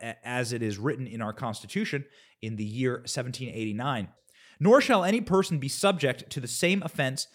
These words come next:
to be twice put in jeopardy of life or limb." There's double jeopardy. "Nor shall he be compelled in any criminal case to be a witness against himself, nor be deprived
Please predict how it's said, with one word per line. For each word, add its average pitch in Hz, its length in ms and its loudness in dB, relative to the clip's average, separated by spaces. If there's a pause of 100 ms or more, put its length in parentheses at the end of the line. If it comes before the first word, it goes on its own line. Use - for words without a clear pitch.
(260)
to 170 120 0
be 147 180 -2
twice 147 400 0
put - 320 -2
in 120 120 -6
jeopardy 139 440 2
of 110 160 -2
life 107 320 -2
or 127 80 0
limb." 151 320 2
There's 85 200 -6
double 90 240 -6
jeopardy. 175 440 -2 (300)
"Nor 190 380 4
shall 139 600 0
he 143 360 -4
be 120 500 -6 (120)
compelled 202 600 4 (340)
in 127 220 -4
any 214 220 0
criminal 190 340 4
case 113 440 0
to - 140 -6
be 120 160 0
a 107 60 2
witness 156 440 2
against 110 460 -4
himself, 170 640 0 (720)
nor 165 280 6
be 190 140 4
deprived 131 680 0